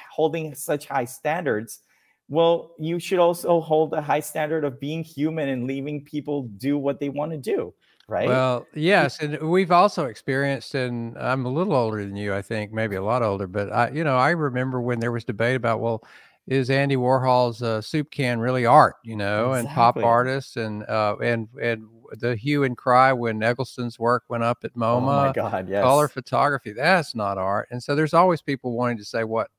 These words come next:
Speaker 2: what's not art. And sometimes it turns out that, well, <laughs> maybe it was art after all,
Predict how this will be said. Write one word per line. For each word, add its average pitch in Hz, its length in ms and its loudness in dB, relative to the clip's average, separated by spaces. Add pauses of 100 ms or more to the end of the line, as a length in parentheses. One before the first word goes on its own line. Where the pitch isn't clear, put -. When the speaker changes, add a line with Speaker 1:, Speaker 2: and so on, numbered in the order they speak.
(200)
Speaker 2:
what's 120 300 -4
not 117 220 2
art. 113 360 4 (440)
And 120 300 -2
sometimes 165 640 0
it 147 140 -4
turns 147 260 -2
out 156 240 -2
that, 143 120 -8
well, 190 360 0
<laughs> - 60 -20
maybe 156 260 2
it - 160 2
was 165 160 4
art 151 220 10
after 185 340 4
all, 120 180 4